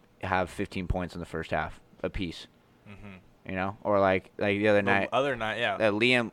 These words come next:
Speaker 2: Aren't
Speaker 1: Li-
Speaker 2: they our, they're our leading scorers, Liam and Gel?
Speaker 1: Yeah.
Speaker 2: Right.
Speaker 1: And
Speaker 2: And
Speaker 1: then
Speaker 2: they both had zero at halftime.
Speaker 1: I think Gel had two
Speaker 2: Or
Speaker 1: so,
Speaker 2: two.
Speaker 1: but yeah, but they, like, Liam was in foul trouble.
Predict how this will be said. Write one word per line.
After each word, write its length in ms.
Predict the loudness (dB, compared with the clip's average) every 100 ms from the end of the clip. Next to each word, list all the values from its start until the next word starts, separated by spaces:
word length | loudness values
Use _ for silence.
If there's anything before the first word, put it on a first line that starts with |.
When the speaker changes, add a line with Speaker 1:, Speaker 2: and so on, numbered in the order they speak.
| -2
Speaker 2:
Aren't 120 | 2
Speaker 1:
Li- 40 |
Speaker 2:
they 80 | 4
our, 180 | 4 2
they're 100 | 0
our 80 | -2
leading 240 | -2 -6 -10
scorers, 380 | -6 -6 -6 -8
Liam 260 | -12 -12
and 120 | -12
Gel? 260 | -10 -8 -10 -4
Speaker 1:
Yeah. 220 | 0 0 -2
Speaker 2:
Right. 260 | -6 -8 -10 _ _ _ -4
Speaker 1:
And 100 | 0
Speaker 2:
And 60 |
Speaker 1:
then 160 | 2 2
Speaker 2:
they 100 | 0
both 200 | 0 0
had 240 | 0 -2
zero 340 | -8 -6 -2 -2
at 140 | -4
halftime. 440 | -6 -8 -8 -12 -14 _ _ _ _ _ -4
Speaker 1:
I 40 |
think 120 | 0 4
Gel 100 | 4
had 120 | 2
two 340 | -4 -4 -2 -4
Speaker 2:
Or 80 |
Speaker 1:
so, 120 | -4 -4
Speaker 2:
two. 160 | -6 4
Speaker 1:
but 100 | 6
yeah, 140 | 6
but 140 | 4
they, 120 | 4 4
like, 140 | 4
Liam 200 | 2 -2
was 100 | -4
in 60 | 2
foul 200 | 4 4
trouble. 380 | 2 -4 -4